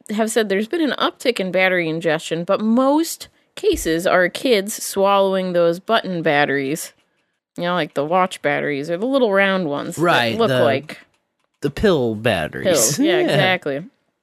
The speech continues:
Speaker 1: Now, this could be the highest reported number of batteries ingested at a single point in time.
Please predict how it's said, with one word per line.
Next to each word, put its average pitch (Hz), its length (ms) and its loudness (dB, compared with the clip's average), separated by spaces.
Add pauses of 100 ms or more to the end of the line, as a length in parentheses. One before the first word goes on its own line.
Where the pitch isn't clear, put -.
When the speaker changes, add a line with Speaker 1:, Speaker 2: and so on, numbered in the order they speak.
(1000)
Speaker 1:
Now, 214 140 2
this 339 260 -2
could 311 480 0
be 277 340 2
the 170 180 0
highest 240 520 0
reported 226 460 0
number 208 540 -2
of 175 260 -2
batteries 196 540 -2
ingested 190 880 0
at 170 100 2
a 170 80 4
single 190 360 -2
point 196 320 -2
in 180 120 -2
time. 208 480 -2